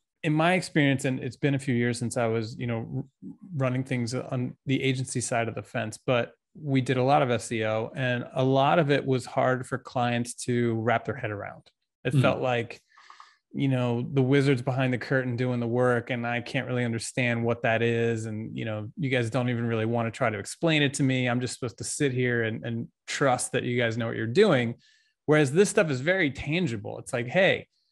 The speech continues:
Speaker 1: you know, we've discovered these opportunities across these X amount of,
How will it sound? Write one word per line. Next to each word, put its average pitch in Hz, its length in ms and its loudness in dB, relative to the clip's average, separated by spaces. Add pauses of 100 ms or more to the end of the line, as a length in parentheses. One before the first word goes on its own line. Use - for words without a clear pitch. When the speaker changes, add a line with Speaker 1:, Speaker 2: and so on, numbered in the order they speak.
(280)
Speaker 1:
you 123 80 -2
know, 123 80 0
we've 135 240 2
discovered 143 560 2
these 151 240 0
opportunities 143 720 -2
across 123 360 -2
these 135 440 0 (240)
X - 240 -4
amount 139 320 2
of, 123 260 0